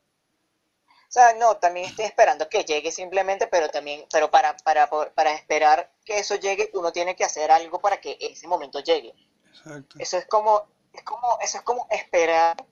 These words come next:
Speaker 2: <clears throat>
Speaker 1: que alguien te dé todo, todo en la vida y eso no va a pasar.
Speaker 2: Ujú.
Speaker 1: O sea, no. O sea, tú tienes que buscar las cosas por ti mismo, porque nadie te las va a dar.
Speaker 2: Exacto, exacto. Ujú.
Speaker 1: Entonces, o sea, uno ti-, o sea, si uno tiene que,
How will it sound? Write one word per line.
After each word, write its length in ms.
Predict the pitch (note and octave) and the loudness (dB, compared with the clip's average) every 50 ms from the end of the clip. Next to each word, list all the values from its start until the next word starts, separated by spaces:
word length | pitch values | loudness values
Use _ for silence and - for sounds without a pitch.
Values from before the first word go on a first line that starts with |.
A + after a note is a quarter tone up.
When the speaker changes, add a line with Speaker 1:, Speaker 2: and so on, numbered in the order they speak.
| _ _ _ _ _ - | _ _ _ _ _ -20
Speaker 2:
<clears throat> 480 | - D3+ D3+ D3+ C#3+ _ _ _ _ _ _ _ _ _ | -20 -20 -20 -20 -20 _ _ _ _ _ _ _ _ _
Speaker 1:
que 140 | - G3 F#3 | -4 0 0
alguien 280 | E3+ E3+ E3 F3+ F#3+ F#3 | 0 0 -2 -6 -8 -4
te 100 | G#3 G3 E3+ | -2 -2 -2
dé 80 | D#3+ | -2
todo, 300 | - - F3+ F#3+ G3 F#3+ | 0 0 2 2 2 0
todo 400 | - G3+ G3 F3+ F3+ G3 G#3 G#3 | -2 -4 -4 -2 -2 -2 -2 0
en 40 | G#3 | 2
la 120 | F#3 D#3+ | 2 2
vida 380 | D#3 E3+ F#3 G#3 A3 A#3 A#3+ A3+ - - | 0 0 -4 -4 -2 0 0 0 0 -2
y 140 | C#3 C#3 C#3 | -6 -12 -10
eso 180 | C3+ - D#3+ | -10 -6 -2
no 80 | E3 E3+ | 0 0
va 60 | E3+ | 0
a 60 | E3 E3 | 0 0
pasar. 400 | D#3+ D#3 - F3 F3 D#3 C3 - - _ _ _ _ | -2 -2 2 4 4 4 4 2 -4 _ _ _ _
Speaker 2:
Ujú. 220 | D3 D3+ C#3+ D#3 F3 B3 | -18 -18 -16 -16 -16 -18
Speaker 1:
O 20 | C#4 | -12
sea, 240 | - D#3+ D3 D3 D3 | -8 -6 -4 -4 -4
no. 220 | D3 D3+ D#3+ D3+ B2+ A#2+ | -2 -2 0 0 -2 -2
O 80 | - _ _ _ _ _ _ _ _ | -6 _ _ _ _ _ _ _ _
sea, 120 | E3 D#3+ - | -4 -4 -4
tú 80 | E3+ - | -6 -10
tienes 240 | D#3+ D3+ D#3 - | -10 -10 -10 -4
que 100 | - A3+ | 0 0
buscar 360 | G3+ F#3 E3 - - D#3 D3 D#3 | 2 2 0 0 -2 -2 -2 -2
las 120 | D#3 D#3 | -4 -4
cosas 280 | - F#3+ F3+ F#3 F#3+ F3+ | -4 -6 -8 -8 -8 -6
por 180 | - F#3+ F3+ - | -4 -4 -4 -4
ti 160 | - D#3 D3+ | -8 -12 -12
mismo, 340 | D#3+ E3 D3+ C#3 C3+ B2+ - | -12 -12 -14 -14 -16 -16 -14
porque 260 | C#3 C#3 - C#3 C3+ | -14 -14 -12 -12 -6
nadie 280 | C#3 C#3+ C#3 C#3 D3 | -2 -2 -2 -2 -2
te 120 | - F#3 F#3 | -4 0 2
las 160 | E3 - C3 | 2 2 4
va 120 | C3+ C3+ | 4 2
a 20 | B2+ | 4
dar. 280 | C3 D3+ C#3 - - _ _ _ _ | 4 2 2 2 -2 _ _ _ _
Speaker 2:
Exacto, 560 | - C#3 C#3 - C#3+ B2+ A#2+ A#2 - - - - _ _ | -10 -10 -10 -8 -8 -8 -8 -10 -14 -20 -20 -20 _ _
exacto. 440 | D3+ C3 - C3 A#2 A2+ - - B2 C3+ _ _ _ _ _ _ _ _ _ _ _ _ _ _ _ _ _ _ _ _ _ _ _ _ _ _ _ _ _ _ _ _ | -20 -16 -14 -14 -14 -14 -16 -20 -20 -20 _ _ _ _ _ _ _ _ _ _ _ _ _ _ _ _ _ _ _ _ _ _ _ _ _ _ _ _ _ _ _ _
Ujú. 260 | D#3 E3 D3+ D3 C#3+ C3+ | -4 -2 -2 -2 -2 0
Speaker 1:
Entonces, 480 | - C#3+ C#3+ D3 D#3 E3 E3+ D#3+ C#3 - | 2 2 4 4 6 6 4 4 2 -2
o 20 | _ _ _ _ _ _ _ _ _ _ | _ _ _ _ _ _ _ _ _ _
sea, 200 | - - E3+ D3+ | -6 0 0 0
uno 180 | D3+ D3 D3 C#3+ | 0 0 -4 -12
ti-, 140 | - - - | -14 -12 -8
o 40 | E3+ | 0
sea, 140 | - F3+ E3 | 2 2 2
si 140 | - - E3 | 2 -2 -6
uno 180 | E3 F3 F#3 - _ _ | -6 -6 -8 -10 _ _
tiene 260 | G#3+ A3 A#3 A#3+ A3+ | -4 -4 -4 -4 0
que, 120 | - A#3+ | 2 2